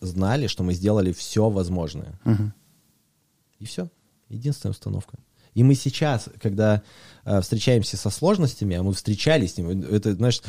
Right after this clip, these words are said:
Speaker 1: выглядит так: «Вот, чуваки на, на второй год жизни сделали там, э, ярд баксов ранрейт, и,
Speaker 2: Им
Speaker 1: типа,
Speaker 2: повезло.
Speaker 1: они крутые, крутые, повезло, там, типа, всё гладко». Ни хрена,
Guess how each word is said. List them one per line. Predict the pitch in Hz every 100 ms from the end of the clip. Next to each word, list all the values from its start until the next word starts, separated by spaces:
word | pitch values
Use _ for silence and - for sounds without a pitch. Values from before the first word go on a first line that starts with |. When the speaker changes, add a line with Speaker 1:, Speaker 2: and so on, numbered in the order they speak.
| 107
Speaker 1:
выглядит | 127 165 110
так: | 92
«Вот, | 160 170
чуваки | - 110 95 165 120
на, | 90 101 95
на | 104
второй | 98 117 117
год | 98 98
жизни | 92 110 92
сделали | 87 98 95 87
там, | 87 85 87 80
э, | 87 87 87 87 87 82 - _ - - - -
ярд | 87 104 101 - 101 90
баксов | 104 98 98 -
ранрейт, | 98 107 190 202
и, | 165
Speaker 2:
Им | 110
Speaker 1:
типа, | 120 107
Speaker 2:
повезло. | 113 104
Speaker 1:
они | 110
крутые, | 110 113 120
крутые, | - - 120 - 226 123
повезло, | 113 107 127 175 185
там, | - 95
типа, | 98 104
всё | 95 117
гладко». | 113 110 92
Ни | 107
хрена, | - 143 170 180 87 67